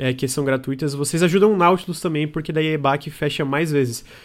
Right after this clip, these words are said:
Se você tá escutando isso no feed, ah, provavelmente no mesmo dia ou no dia seguinte esse podcast já vai estar no feed e vai tá na descrição o link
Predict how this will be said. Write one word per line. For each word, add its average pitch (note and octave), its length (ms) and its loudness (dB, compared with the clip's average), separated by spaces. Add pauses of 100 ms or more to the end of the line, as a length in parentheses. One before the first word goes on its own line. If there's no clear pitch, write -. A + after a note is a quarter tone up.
Se - 160 -2
você F#3+ 280 6
tá A3+ 80 4
escutando G#3 400 0
isso G#3 200 -2
no B3 120 4
feed, F3 640 0 (280)
ah, C#3+ 240 6
provavelmente F#3 600 2
no F3 40 2
mesmo F#3 240 2
dia E3+ 160 0
ou F3 40 2
no E3+ 80 0
dia D#3+ 100 -4
seguinte D#3+ 320 -4
esse D3+ 100 -10
podcast D#3 480 -4
já E3+ 120 2
vai F#3+ 100 0
estar E3+ 300 -2
no E3 100 -6
feed D#3+ 460 -6 (260)
e C#3 60 -2
vai E3 120 6
tá F3+ 140 2
na F3+ 100 4
descrição F#3+ 1040 0 (640)
o G3 120 4
link F3+ 600 2